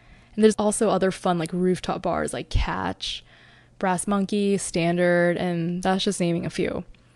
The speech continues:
So that's a fun area to go around, you know, because you can go to clubs, you can go to rooftop bars, and also, like, dine in that area. They have really great restaurants.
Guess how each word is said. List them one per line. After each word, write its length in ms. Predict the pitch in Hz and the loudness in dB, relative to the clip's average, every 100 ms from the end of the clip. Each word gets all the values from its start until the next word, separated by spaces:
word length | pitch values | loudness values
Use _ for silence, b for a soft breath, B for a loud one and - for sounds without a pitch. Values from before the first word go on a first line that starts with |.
| b b _ - | b b _ -20
So 280 | - 196 180 | -8 -2 0
that's 200 | 185 196 | 0 0
a 60 | 247 | -4
fun 380 | - 185 180 | -2 0 2
area 280 | 170 165 - | 2 2 0
to 120 | - | -2
go 160 | - 160 | 0 2
around, 520 | 147 - - - 185 | 2 0 -2 -6 -6
you 60 | 190 | -4
know, 220 | - 156 | -2 -4
because 280 | 185 196 175 | -4 -4 -4
you 80 | 165 | -4
can 140 | 175 | -6
go 140 | - | -6
to 100 | - | -8
clubs, 540 | 190 - 220 220 214 180 | -8 -2 0 2 0 -2
you 60 | |
can 100 | 185 | -8
go 100 | 170 | -8
to 80 | - | -8
rooftop 380 | - 156 - 170 | -8 -6 -6 0
bars, 500 | 214 214 214 214 214 | 4 6 8 6 4
and 100 | 185 208 | -6 0
also, 400 | 220 - 220 208 | 0 2 2 4
like, 320 | 196 175 165 | 2 0 0
dine 460 | 180 175 165 143 | 2 2 0 0
in 100 | - | -2
that 140 | 170 - | 0 0
area. 340 | 160 147 160 | 0 2 0
They 80 | 180 | -2
have 140 | 185 | -4
really 460 | 180 175 185 180 180 | -4 -2 0 0 -2
great 340 | - 180 175 | -2 -2 0
restaurants. 880 | - 196 - - 226 226 226 - - | 2 2 0 -2 0 0 -2 -6 -12